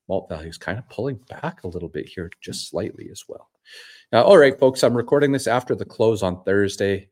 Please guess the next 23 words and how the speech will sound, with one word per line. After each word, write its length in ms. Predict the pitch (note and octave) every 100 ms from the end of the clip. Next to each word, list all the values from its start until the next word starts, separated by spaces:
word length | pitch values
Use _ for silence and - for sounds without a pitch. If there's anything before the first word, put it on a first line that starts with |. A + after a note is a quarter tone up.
| _
Uh, 240 | F#2 E2+ F2
here's 240 | A#2+ A2
your 80 | G2+
futures 360 | - G2+ G2+ F#2+
update. 300 | F#2+ F#2+ -
Canola 320 | B2+ C3 G2+
down 200 | F#2+ F2
twelve 260 | - F2
seventy, 520 | - F2+ F2 E2+ E2+ - _ - - - - -
uh, 140 | E2+
trading 320 | E2+ F#2 F2+
at 80 | F2
seven 260 | - F#2+ F#2
oh 80 | E2
six. 460 | - - E2 -
Now, 240 | G#2 G2 F#2+ _ -
just 220 | - A3+ -
remember, 320 | G2+ G2+ E2
folks, 320 | - - -
we 60 | C3+
were 100 | G#2
at 140 | -
six 500 | - - F#3+ - -